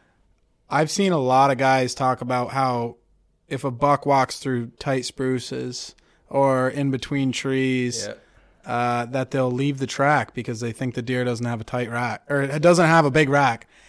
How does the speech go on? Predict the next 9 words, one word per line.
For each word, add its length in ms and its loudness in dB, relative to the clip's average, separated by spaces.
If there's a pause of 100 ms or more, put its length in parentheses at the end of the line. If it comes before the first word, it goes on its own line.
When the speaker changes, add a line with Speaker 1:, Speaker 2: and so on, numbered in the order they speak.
(360)
Speaker 1:
And 480 0 (280)
I'll 200 0
tell 220 0
you 100 0
from 200 -6
experience, 680 -8 (240)
multiple 680 0
times 600 -12 (760)
that 360 -4